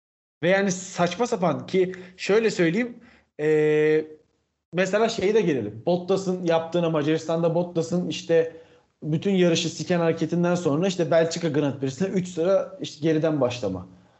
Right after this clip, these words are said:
Ödül gibi ceza abi bu yine. Yine ödül gibi bir ceza abi bu.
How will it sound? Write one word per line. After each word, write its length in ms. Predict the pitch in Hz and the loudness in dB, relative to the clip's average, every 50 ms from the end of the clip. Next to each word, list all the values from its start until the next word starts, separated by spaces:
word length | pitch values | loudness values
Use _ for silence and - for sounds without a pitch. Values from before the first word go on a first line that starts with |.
| _ _ _ - | _ _ _ -2
Ödül 240 | 135 165 185 214 208 | 0 2 4 4 4
gibi 240 | 180 165 180 226 226 | 4 2 2 2 2
ceza 280 | 254 254 - 247 240 | 2 2 2 2 2
abi 220 | 240 240 220 202 175 | 2 2 0 0 -2
bu 80 | 156 | -2
yine. 260 | 117 101 90 87 - - - _ _ _ _ _ _ _ _ _ _ _ _ _ _ _ _ | -2 -2 -4 -6 -10 -14 -20 _ _ _ _ _ _ _ _ _ _ _ _ _ _ _ _
Yine 200 | 147 190 233 262 | -4 0 2 2
ödül 200 | 233 196 175 165 | 4 4 2 2
gibi 220 | 147 131 127 113 107 | 2 0 0 -2 -2
bir 80 | 117 | -2
ceza 280 | 95 107 101 98 98 92 | -2 -4 -4 -4 -4 -6
abi 160 | 87 80 76 | -6 -6 -8
bu. 80 | 73 | -10